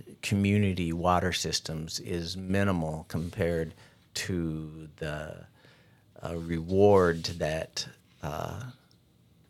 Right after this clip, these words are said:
are handed off p-, since, uh, the fluoride is in. It's, it's every community in, in, in communities have to vote it in, and some communities have voted it out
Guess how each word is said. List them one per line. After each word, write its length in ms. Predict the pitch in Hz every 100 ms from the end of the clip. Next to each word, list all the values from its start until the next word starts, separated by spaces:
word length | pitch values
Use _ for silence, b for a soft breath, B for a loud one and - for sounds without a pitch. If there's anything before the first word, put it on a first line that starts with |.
| -
are 100 | 82
handed 480 | - 98 90 82 82
off 380 | 80 80 - - -
p-, 140 | - - -
since, 580 | - - - 104 87 - - - -
uh, 360 | 87 90 - -
the 160 | 87 -
fluoride 400 | - 110 90 82
is 140 | 80 95
in. 160 | 87
It's, 200 | 85 -
it's 260 | - 90 - B B B
every 200 | - 160
community 720 | - 165 135 143 104 85 85 -
in, 160 | 113
in, 260 | 120 127 120
in 140 | 123
communities 380 | 123 160 165 190
have 140 | 202 -
to 60 |
vote 300 | 120 104 110
it 120 | 107 95
in, 180 | 98
and 140 | 80 82
some 180 | 147 156
communities 440 | 170 151 117 -
have 240 | 104 107
voted 340 | 110 87 85 80
it 120 | 82
out 340 | 85 71 -